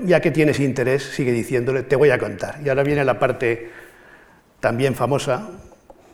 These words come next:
que es cómo se produjo ese amor, a partir de un primer beso, un día, ni más ni menos,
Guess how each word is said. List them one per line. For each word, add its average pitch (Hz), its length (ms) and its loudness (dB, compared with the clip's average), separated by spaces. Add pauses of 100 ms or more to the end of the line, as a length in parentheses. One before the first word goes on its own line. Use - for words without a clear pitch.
(600)
que 165 80 2
es 147 80 4
cómo 156 260 2
se 151 140 0
produjo 127 600 -2
ese 110 520 -4
amor, 120 460 -4
a 120 120 -6
partir 131 320 -4
de 131 80 2
un 123 100 -2
primer 120 300 -2
beso, 135 240 -2
un 123 140 -2
día, 135 440 -2 (440)
ni 143 160 -4
más 127 160 -2
ni 127 80 -4
menos, 123 380 -6